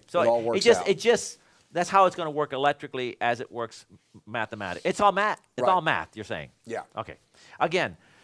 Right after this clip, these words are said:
Speaker 1: you know, I realize that some of the stuff we're talking about is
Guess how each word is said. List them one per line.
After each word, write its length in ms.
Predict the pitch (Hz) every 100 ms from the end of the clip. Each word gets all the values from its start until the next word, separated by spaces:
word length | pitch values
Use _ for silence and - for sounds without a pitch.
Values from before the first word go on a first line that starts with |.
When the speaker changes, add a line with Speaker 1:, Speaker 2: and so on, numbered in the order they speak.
| - -
Speaker 1:
you 80 | 170
know, 100 | 170
I 140 | 139 208
realize 500 | 190 160 135 127 123
that 120 | 113
some 140 | 165
of 40 | 156
the 80 |
stuff 200 | 135 139
we're 80 | 131
talking 320 | - 131 127
about 360 | 120 117 113 -
is 440 | 104 92 - -